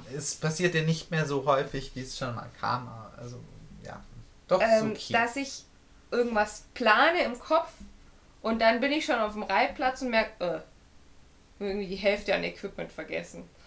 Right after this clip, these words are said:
Speaker 1: Naja, gut, das ist, sagen wir mal,
Speaker 2: Oder
Speaker 1: halt
Speaker 2: ich, ich komm in den Stall und, und, ähm, denk mir, boah, jetzt würd ich gern was machen, aber die Pferde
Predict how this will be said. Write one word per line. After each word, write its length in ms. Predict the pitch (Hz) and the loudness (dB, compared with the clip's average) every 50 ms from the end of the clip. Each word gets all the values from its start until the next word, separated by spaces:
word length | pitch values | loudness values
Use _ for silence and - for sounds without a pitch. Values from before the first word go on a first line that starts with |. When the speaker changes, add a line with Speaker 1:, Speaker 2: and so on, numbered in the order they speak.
| - - 131 | -20 -16 -12
Speaker 1:
Naja, 220 | 117 101 98 95 - | -10 -8 -8 -8 -8
gut, 200 | - - - - - - | -10 -14 -20 -20 -20 -10
das 180 | - 120 117 - | -8 -8 -8 -6
ist, 140 | 120 - - | -8 -10 -4
sagen 220 | - 110 107 110 107 | -2 -2 -2 -2 -4
wir 60 | 104 101 | -4 -4
mal, 180 | 92 90 87 - | -2 -2 0 4
Speaker 2:
Oder 140 | 233 240 240 | 6 6 6
Speaker 1:
halt 160 | 202 - - - | 6 2 -2 -4
Speaker 2:
ich, 120 | 254 247 | -6 -6
ich 60 | - | 0
komm 180 | - 330 262 254 | 6 6 6 6
in 60 | 262 | 4
den 40 | 262 | 0
Stall 300 | - - 247 240 262 262 | 0 2 4 6 6 6
und, 180 | 254 262 254 - - - - - - - | 4 0 -2 -6 -14 -20 -20 -20 -14 -8
und, 300 | 226 226 226 220 220 - - | -6 -4 -4 -6 -6 -4 0
ähm, 300 | - 220 226 220 220 214 - - - - - | 4 4 4 4 2 -2 -10 -16 -20 -8 -2
denk 160 | 233 240 240 | -2 -2 0
mir, 80 | 247 240 | -2 -2
boah, 180 | - 330 381 | 0 4 4
jetzt 220 | 403 349 - - - | 4 4 2 0 -4
würd 100 | 320 311 | -4 -4
ich 100 | 311 - | -2 0
gern 140 | - 262 240 | 0 2 2
was 140 | 254 254 | 2 0
machen, 360 | 254 262 294 - - 269 269 285 - - - - - _ - - - - _ - - | 0 0 0 0 -2 -6 -6 -6 -8 -16 -20 -20 -20 _ -20 -20 -20 -20 _ -12 -2
aber 180 | - 208 202 208 | -2 -2 -2 -2
die 100 | 190 190 | -6 -8
Pferde 560 | - - - 220 220 214 214 214 214 208 208 | -12 -6 0 2 2 2 2 0 -2 -2 -4